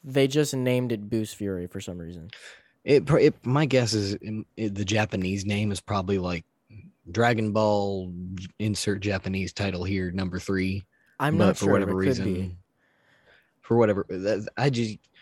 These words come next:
Speaker 2: I've heard so many stories like that from Nintendo and all kinds of stuff where, like, like, one game will be n-, named this, but in America it got renamed to this, but in Europe,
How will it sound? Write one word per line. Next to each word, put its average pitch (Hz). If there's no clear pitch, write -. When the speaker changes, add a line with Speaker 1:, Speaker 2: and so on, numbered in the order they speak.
Speaker 2:
I've 131
heard 156
so 156
many 139
stories 113
like 120
that 113
from 107
Nintendo 98
and 95
all 95
kinds 95
of -
stuff 90
where, 92
like, 87
like, 101
one 107
game 95
will 95
be 92
n-, 92
named 98
this, 101
but 82
in 85
America 104
it 92
got 98
renamed 101
to 95
this, 127
but 80
in 85
Europe, 131